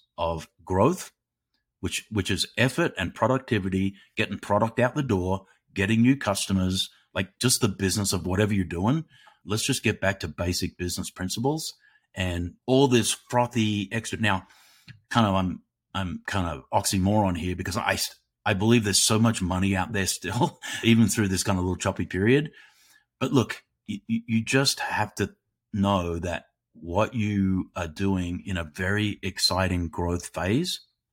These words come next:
changes. The way we grew in years three, four, and five is different the way we're growing in year seven.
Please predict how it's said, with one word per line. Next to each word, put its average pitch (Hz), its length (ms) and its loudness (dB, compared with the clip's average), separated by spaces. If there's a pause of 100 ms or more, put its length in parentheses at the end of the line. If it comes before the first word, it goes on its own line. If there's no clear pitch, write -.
(400)
changes. 90 420 -4 (160)
The 110 120 0
way 123 220 4
we 117 180 4
grew 123 360 6
in 98 240 4
years 98 420 0 (180)
three, 107 240 0
four, 98 320 0
and 90 160 -2
five 135 500 -4 (320)
is 85 160 -6
different - 420 -4 (680)
the 87 100 -2
way 85 200 0
we're 82 140 0
growing 85 360 -2
in 82 140 -2
year 78 100 -2
seven. - 420 -6